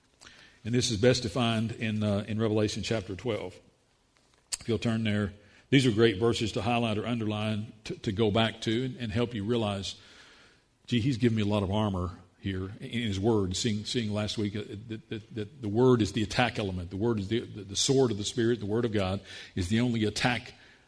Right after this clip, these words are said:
uh, weapon that I have, and, and the more I know of it, the more I've dwelled on it, the more I've underlined it, the more I've highlighted it, the more I've memorized it, the more it's in front of me on my mirror, the more it's in my car, the more it's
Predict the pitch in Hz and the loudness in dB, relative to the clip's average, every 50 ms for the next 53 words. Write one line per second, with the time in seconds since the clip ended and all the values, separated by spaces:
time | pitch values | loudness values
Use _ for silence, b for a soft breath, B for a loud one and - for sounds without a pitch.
0 | b b - - 92 90 110 131 123 117 107 104 104 98 98 92 92 120 117 117 | b b -12 -10 -2 2 4 4 4 4 2 0 0 0 0 0 0 0 0 0
1 | 120 117 117 113 107 104 - - 107 95 98 95 110 123 127 120 107 107 107 120 | -2 -2 -4 -6 -6 -6 -6 -6 -4 -2 0 2 4 4 6 4 4 2 2 4
2 | 127 127 127 123 123 120 - - 107 104 113 120 113 107 101 95 98 95 110 120 | 4 6 6 4 4 2 0 -2 -2 -2 0 0 0 0 0 -2 -2 0 4 6
3 | 131 131 127 117 117 113 113 - - 110 110 113 104 95 98 113 131 127 117 123 | 6 6 6 4 2 0 0 -2 -2 -2 0 0 0 0 0 0 0 2 2 4
4 | 120 120 120 113 104 - 113 107 104 101 104 - - 131 123 120 117 120 117 113 | 4 4 4 2 0 -2 -4 -4 -2 -2 -2 0 2 2 4 4 4 4 2 2
5 | 107 101 113 104 104 101 95 87 90 120 135 127 120 120 120 117 107 107 104 - | 2 0 0 0 0 0 0 0 2 2 2 4 4 4 4 4 2 -2 -4 -4
6 | 113 110 107 101 - 98 90 90 - 131 127 117 117 120 113 107 101 98 98 107 | -2 -2 -2 -2 -2 -4 -6 -4 -2 -2 0 0 0 -2 -2 -2 -2 -2 -2 0
7 | 120 127 123 120 113 110 107 110 110 107 - 107 98 90 95 - - 131 135 135 | 0 2 2 0 0 -2 -2 -2 -4 -4 -4 -6 -6 -8 -6 -6 -4 -2 -2 -2
8 | 131 127 - B B B B B B 101 104 107 113 110 | -2 -4 -6 B B B B B B -4 -2 -2 -2 -2